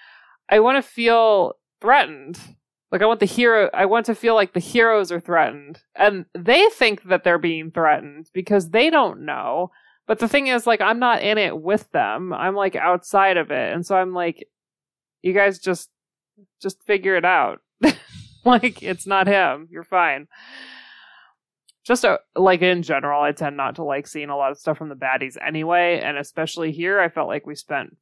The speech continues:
far too much time with them at the cost of all the protagonists I wanted to be hanging around with and whose plot lines could have progressed further if we had not been spending so much time with the baddies.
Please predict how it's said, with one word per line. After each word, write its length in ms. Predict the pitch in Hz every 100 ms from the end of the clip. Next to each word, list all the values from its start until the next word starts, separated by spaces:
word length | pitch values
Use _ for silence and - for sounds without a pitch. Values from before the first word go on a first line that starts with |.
| -
far 180 | 226 240
too 140 | 233
much 220 | 208 190
time 260 | - 185 185
with 160 | 175 -
them 380 | 165 165 165 -
at 140 | 160
the 60 | 156
cost 340 | - 180 175
of 80 | 165
all 240 | 156 165 160
the 60 |
protagonists 640 | 160 160 156 143 147 143 -
I 60 |
wanted 240 | 143 143 139
to 80 | 139
be 100 | 143
hanging 300 | 147 143 139
around 340 | 135 139 139
with 220 | 147 139
and 160 | - 143
whose 160 | 151
plot 240 | - 170 156
lines 240 | 151 147
could 180 | - 180
have 160 | 175 165
progressed 400 | 165 165 151 -
further 480 | 220 170 151 139 - _ _ _
if 160 | - 170
we 80 | 190
had 140 | 185
not 160 | 170 165
been 100 | 160
spending 240 | 170 151
so 140 | 160 143
much 160 | -
time 160 | 170 139
with 100 | 139
the 60 | -
baddies. 440 | 67 60 - -